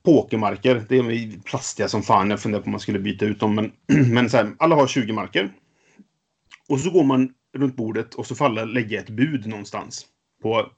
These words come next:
antingen på en person eller på den här, de här fyra eller de här tre eller det här hörnet eller den här diagonalen eller vad det nu kan vara, va? Det påminner lite om roulette, fast du har information att satsa på, liksom. Du, jag vet saker, liksom.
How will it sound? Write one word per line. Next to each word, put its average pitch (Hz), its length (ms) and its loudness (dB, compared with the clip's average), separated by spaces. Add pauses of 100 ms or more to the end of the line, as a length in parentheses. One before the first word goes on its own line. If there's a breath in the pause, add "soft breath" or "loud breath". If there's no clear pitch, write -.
antingen 147 380 -2
på 117 160 0
en 104 220 -4 (400 soft breath)
person 220 460 0
eller 110 180 -2
på 107 200 0
den 110 120 -2
här, 107 180 0 (260 loud breath)
de 104 140 -6
här 117 200 4
fyra 151 480 -2
eller 110 260 -2
de 107 160 -4
här 107 120 -2
tre 190 420 -2
eller 123 140 -2
det 107 60 -8
här 107 140 -2
hörnet 165 400 0
eller 110 100 -8
den 107 40 -4
här 107 80 -2
diagonalen 147 560 -4
eller - 140 -4
vad 117 100 -4
det 107 40 -6
nu 98 60 -8
kan 101 160 -8
vara, 98 140 -4
va? - 180 -6 (420 loud breath)
Det 180 140 4 (160)
påminner 160 280 4
lite 156 140 2
om 110 160 2
roulette, - 480 0 (460)
fast 120 240 -2
du 123 120 -2
har 110 180 0
information 110 640 -4
att - 120 -10
satsa 156 300 -4
på, 165 140 -6
liksom. - 280 -10
Du, 117 220 -6
jag 120 120 0
vet 123 280 -2
saker, - 320 -8
liksom. - 260 -14